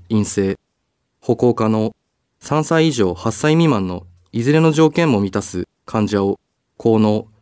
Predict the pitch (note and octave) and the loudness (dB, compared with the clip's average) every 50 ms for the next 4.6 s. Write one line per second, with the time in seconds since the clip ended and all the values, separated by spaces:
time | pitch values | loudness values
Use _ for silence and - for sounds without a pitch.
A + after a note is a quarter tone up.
0 | _ - - - D3 B2+ - F#2 D#2 - - _ _ _ _ - A#2+ A#2 - C#3 | _ -8 -2 0 0 2 0 -2 -6 -6 -8 _ _ _ _ -6 -6 -2 0 0
1 | A#2+ G2 - - B2+ C3 C3 C3 B2+ - C3 A#2+ - - - A2+ A#2 - _ _ | 0 0 0 0 0 2 2 2 0 0 -2 -4 -4 -4 -2 -2 -2 -2 _ _
2 | _ _ _ _ _ _ _ _ _ _ _ _ _ - A2+ B2+ C#3 C#3+ D3 D3 | _ _ _ _ _ _ _ _ _ _ _ _ _ -2 2 2 4 4 2 2
3 | D3 C#3+ D3 D3 C#3+ G#2+ G2 F#2+ F2 - C3 D3+ D3+ - - G2 - A2+ A#2+ - | 2 0 0 0 0 0 -2 -2 -2 0 0 0 0 0 -4 -6 -4 -2 -2 0
4 | D3+ D3+ C3 G#2+ F#2+ - F#2+ F#2 F2+ F2+ F2 | 0 0 0 -2 -2 -2 -4 -6 -6 -8 -10